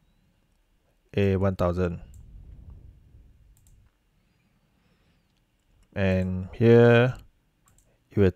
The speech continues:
take the customer I D and company name and then construct this ups-, upsert special customer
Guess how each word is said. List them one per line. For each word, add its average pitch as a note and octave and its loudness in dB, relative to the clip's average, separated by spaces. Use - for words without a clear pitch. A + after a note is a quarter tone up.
take B2 0
the G2 0
customer A2+ -2
I G#2 0
D G#2+ 0
and F#2 0
company G2+ -4
name B2+ -4
and F#2+ -2
then G#2+ -2
construct F#2+ -2
this - -4
ups-, - -8
upsert A2+ 0
special - -2
customer G#2+ -2